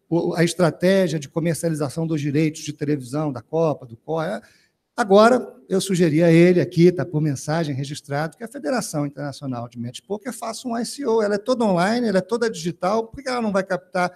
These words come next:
o dinheiro através de I C O? A gente fica esperando rodadas de investimento. Nós tivemos um de doze milhões de dólares no início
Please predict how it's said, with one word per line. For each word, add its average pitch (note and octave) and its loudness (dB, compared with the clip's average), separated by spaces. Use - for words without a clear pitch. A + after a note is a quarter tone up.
o F3+ 0
dinheiro E3 2
através D3+ -2
de C#3+ -4
I D#3 -2
C - -6
O? E3 2
A D#3 2
gente F3+ -4
fica G#3 -8
esperando F3 0
rodadas D#3 0
de C3+ -4
investimento. D3+ -4
Nós D#3+ -6
tivemos F3 -2
um G3 2
de F3 -2
doze E3+ 2
milhões E3 -2
de C#3 -8
dólares D3 -4
no D3 -2
início D3 -2